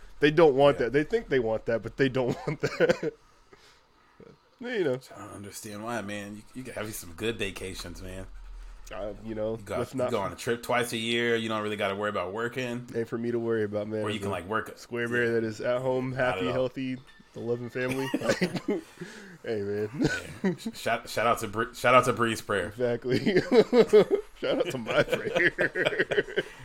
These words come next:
Speaker 1: <laughs> Um,
Speaker 2: Depends who you asking.
Speaker 1: you
Speaker 2: Either
Speaker 1: know,
Speaker 2: way, either way.
Speaker 1: we both won. Um, episode
Speaker 2: Yeah.
Speaker 1: thirty. Uh, you wanna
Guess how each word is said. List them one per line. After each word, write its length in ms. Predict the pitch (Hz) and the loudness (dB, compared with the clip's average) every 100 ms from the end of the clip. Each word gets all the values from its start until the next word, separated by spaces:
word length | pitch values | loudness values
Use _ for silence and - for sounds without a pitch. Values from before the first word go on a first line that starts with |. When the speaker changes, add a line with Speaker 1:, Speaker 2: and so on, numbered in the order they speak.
| - - - | -20 -6 -2
Speaker 1:
<laughs> 920 | 285 - - 214 - 220 - - 170 - - - - - - - - - - - | 0 0 6 4 6 2 2 0 -6 -6 -20 -20 -18 -16 -14 -18 -20 -18 -10 0
Um, 480 | 135 131 127 120 131 | 2 2 0 -4 -8
Speaker 2:
Depends 380 | 127 131 135 143 | -4 2 2 2
who 80 | 214 | 2
you 180 | 262 | 8
asking. 560 | 311 349 349 - 214 254 | 10 10 10 2 -2 -2
Speaker 1:
you 80 | - | 2
Speaker 2:
Either 40 | |
Speaker 1:
know, 200 | 214 160 | 6 8
Speaker 2:
way, 180 | 160 208 240 | 6 2 -2
either 160 | 196 214 | -4 -6
way. 260 | 220 202 214 | -4 -4 -4
Speaker 1:
we 80 | 180 | 4
both 200 | 139 127 | 4 4
won. 200 | 127 123 - - - - - | 0 -2 -6 -20 -20 -20 -2
Um, 340 | 147 147 139 131 - | 4 6 4 2 2
episode 600 | 160 214 226 139 139 226 | 2 2 0 -2 4 4
Speaker 2:
Yeah. 40 | 190 | 4
Speaker 1:
thirty. 380 | 165 160 170 233 - - | 4 2 2 -4 -8 -2
Uh, 380 | 143 139 131 131 - - - - - - - | 2 4 2 -2 -10 -20 -20 -20 -20 -18 -4
you 100 | 139 | 4
wanna 240 | 151 147 | 6 4